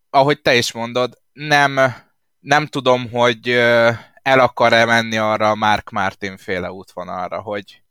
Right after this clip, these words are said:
gyakorlatilag a leginkább tisztelt, most már egyébként sorozatban a harmadik héten hozom föl Mark Martint. <laughs> Szóval, hogy konkrétan az egyik leginkább tisztelt versenyzője legyél a mezőnynek, ö,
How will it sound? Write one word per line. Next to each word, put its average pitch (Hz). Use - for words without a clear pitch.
gyakorlatilag 123
a 123
leginkább 120
tisztelt, 110
most 123
már 131
egyébként 139
sorozatban 110
a 110
harmadik 101
héten 104
hozom 101
föl 101
Mark 98
Martint. -
<laughs> 247
Szóval, 139
hogy 135
konkrétan 156
az 131
egyik 135
leginkább 117
tisztelt 113
versenyzője 104
legyél 104
a 98
mezőnynek, 156
ö, 110